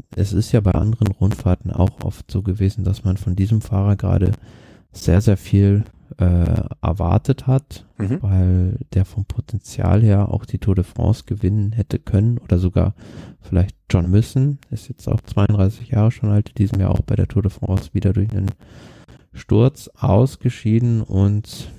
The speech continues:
Speaker 1: ja, es hängt ihm irgendwie so ein bisschen an, aber wir haben's ja auch während der Tour de France schon mal besprochen,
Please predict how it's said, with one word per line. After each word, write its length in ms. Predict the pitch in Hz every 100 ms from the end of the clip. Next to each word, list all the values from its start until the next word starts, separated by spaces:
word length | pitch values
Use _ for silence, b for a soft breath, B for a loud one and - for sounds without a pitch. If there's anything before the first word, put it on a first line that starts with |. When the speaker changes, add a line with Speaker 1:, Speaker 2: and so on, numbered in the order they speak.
| -
Speaker 1:
ja, 260 | - 87
es 160 | 110 -
hängt 260 | 104 127 117
ihm 100 | 95
irgendwie 300 | 98 - 104
so 100 | 90
ein 80 |
bisschen 340 | 95 107 104 90
an, 320 | - 87 104
aber 420 | - 90 92 92 -
wir 100 | 90
haben's 220 | 101 -
ja 80 | 95
auch 140 | -
während 180 | 98 98
der 80 | -
Tour 160 | 101
de 80 | 98
France 320 | - - 107
schon 160 | - 95
mal 100 | 92
besprochen, 680 | 90 92 - 85 92 107